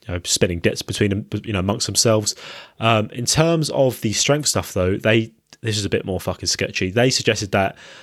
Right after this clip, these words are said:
the probiotics could have helped protein absorption, hence positive outcomes, but they didn't actually test for this. So this is just them once again spinning dits, and I wouldn't take that at all, um, as a beta. And it doesn't, that you can't really make as much sense of it because it's a bit fucking,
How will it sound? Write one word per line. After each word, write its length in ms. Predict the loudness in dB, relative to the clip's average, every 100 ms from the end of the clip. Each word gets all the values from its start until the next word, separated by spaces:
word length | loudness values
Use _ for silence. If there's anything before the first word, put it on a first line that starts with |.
| -14
the 60 | -4
probiotics 560 | 2 2 2 0 -4
could 200 | 0 2
have 100 | 2 2
helped 380 | 0 0 -2
protein 540 | -10 0 2 2 2 0
absorption, 560 | 0 2 2 2 2
hence 400 | 0 -2 -4 -4
positive 320 | -2 -2 0 2
outcomes, 560 | 2 2 2 2 -2 -8 -16 -4
but 80 | 0
they 80 |
didn't 220 | 2 2 2
actually 340 | -4 -2 0
test 380 | 2 2 2 -2
for 80 | 2
this. 340 | 2 2 -2 -4 -20 -8
So 160 | -2
this 200 | 2 2
is 80 | 2
just 160 | 0 2
them 260 | 2 2
once 220 | 0 0 0
again 200 | -2 0
spinning 340 | 2 2 0
dits, 340 | 2 0 2 -2
and 80 |
I 20 | 0
wouldn't 200 | -2 -2
take 260 | -2 0
that 120 | -2 -2
at 200 | -2 2
all, 260 | 0 0 -8 -20 -20 -16
um, 220 | -8 -6 -6
as 80 |
a 60 | -4
beta. 280 | 0 0 -2
And 80 | 0
it 40 |
doesn't, 280 | 2 0 -6 _ _
that 300 | 2 2 2
you 80 | -6
can't 260 | -2 -2 0
really 160 | 0
make 240 | 2 0 0
as 80 |
much 160 | -4 -2
sense 280 | 0 2 2
of 40 |
it 140 | 0 0
because 220 | -2 -2
it's 180 | -2 0
a 40 |
bit 200 | 0 0
fucking, 320 | -2 -4 -2